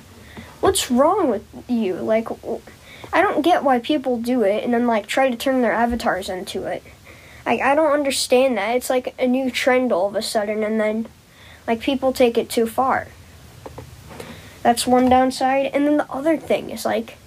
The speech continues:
clothing on here. Like, there's so many clothing places.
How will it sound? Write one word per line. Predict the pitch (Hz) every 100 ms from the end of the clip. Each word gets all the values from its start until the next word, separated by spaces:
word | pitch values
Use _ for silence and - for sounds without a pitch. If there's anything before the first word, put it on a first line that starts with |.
| - - - - - - -
clothing | - 233 285 277 302
on | 285 285
here. | 277 294 294 294 269
Like, | 208
there's | 226 226
so | - 277
many | 262 226
clothing | - 208 220 240 269
places. | 262 262 262 277 277 277